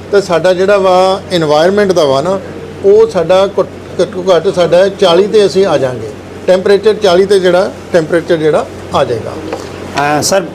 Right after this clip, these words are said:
Speaker 2: ਹੋਰ ਕੋਈ ਇਹ ਗੱਲ ਜਿਹੜੀ ਯੂਨੀਵਰਸਿਟੀ ਆਪਾਂ ਬਾਰੇ ਕਿ ਦੱਸਣੀ ਚਾਹੁੰਦੇ ਆ ਲੋਕਾਂ ਨੂੰ, ਲੋਕਾਂ ਦੇ ਬੱਚਿਆਂ ਦੇ
Speaker 1: ਬਾਰੇ
Speaker 2: ਦਾਖਲੇ ਦੀ?
Speaker 1: ਜਰਾ ਪ੍ਰੈਸ। ਹਾਂ, ਮੈਂ ਇਹ ਦੱਸਣਾ ਚਾਹੁੰਦਾ ਕਿ ਸਾਡੀ ਯੂਨੀਵਰਸਿਟੀ ਇੱਕ ਚੈਰੀਟੇਬਲ ਇੰਸਟੀਟਿਊਸ਼ਨ ਆ। ਚੈਰੀਟੇਬਲ ਮੀਨਜ਼ ਕਿ ਬਹੁਤ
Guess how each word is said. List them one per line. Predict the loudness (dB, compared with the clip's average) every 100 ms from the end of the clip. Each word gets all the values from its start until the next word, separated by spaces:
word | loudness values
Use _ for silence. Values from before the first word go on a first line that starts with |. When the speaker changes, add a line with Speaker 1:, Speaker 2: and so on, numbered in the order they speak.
| -14 -6 0
Speaker 2:
ਹੋਰ | 2 2
ਕੋਈ | 0 0
ਇਹ | 0 0 0
ਗੱਲ | 0 0
ਜਿਹੜੀ | 0 -2
ਯੂਨੀਵਰਸਿਟੀ | 0 0 0 0 -2
ਆਪਾਂ | -2 -2
ਬਾਰੇ | -2 -2
ਕਿ | -2
ਦੱਸਣੀ | -4 -4 -4
ਚਾਹੁੰਦੇ | 0 0 2
ਆ | 2
ਲੋਕਾਂ | 2 0
ਨੂੰ, | -2
ਲੋਕਾਂ | 0 0 0
ਦੇ |
ਬੱਚਿਆਂ | -2 0 2
ਦੇ | 2
Speaker 1:
ਬਾਰੇ | 2
Speaker 2:
ਦਾਖਲੇ | 0 0 -2
ਦੀ? | -4 -10 -6
Speaker 1:
ਜਰਾ | -6
ਪ੍ਰੈਸ। | -8 -12 -16 -16 -18 -18 -18 -18 -16 -16 -14 -14 -12 -10 -4
ਹਾਂ, | -2 -2 -4 -10 -12 -10 -6 -2
ਮੈਂ | 0
ਇਹ | 2
ਦੱਸਣਾ | 2 2 0 0
ਚਾਹੁੰਦਾ | 0 -2
ਕਿ | -2
ਸਾਡੀ | 0 0 2
ਯੂਨੀਵਰਸਿਟੀ | 0 0 -2 -2 0
ਇੱਕ | 0
ਚੈਰੀਟੇਬਲ | 0 2 2 2 2 0
ਇੰਸਟੀਟਿਊਸ਼ਨ | -2 -4 -8 -8 -10 -12
ਆ। | -14 -16 -16 -16 -16 -14 -12 0
ਚੈਰੀਟੇਬਲ | 2 4 2 2 2
ਮੀਨਜ਼ | 0 0 2
ਕਿ | 2 2 -2
ਬਹੁਤ | -4 0 0 2